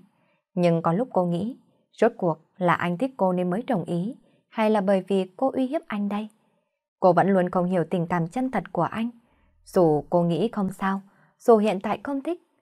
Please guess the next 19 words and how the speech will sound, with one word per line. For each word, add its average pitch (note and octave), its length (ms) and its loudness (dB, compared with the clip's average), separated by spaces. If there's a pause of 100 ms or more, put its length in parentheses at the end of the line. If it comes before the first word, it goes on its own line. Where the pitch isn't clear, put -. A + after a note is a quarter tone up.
(140)
tương F3 160 2
lai E3 220 -2
anh E3+ 180 -4
sẽ E3+ 180 -8
thích, C#4 200 -12 (380)
nhưng F3+ 220 0
càng E3+ 160 -2
ngày E3 240 -2
cô F3+ 100 2
càng E3+ 240 -2
không E3+ 220 -4
thể E3+ 180 0
suy A#3+ 180 -4
nghĩ, A#3+ 340 -4 (260)
cô F#3 120 6
muốn E3 280 -2
nhiều G#3+ 180 -2
hơn A3 260 -6
nữa. A#3+ 260 -6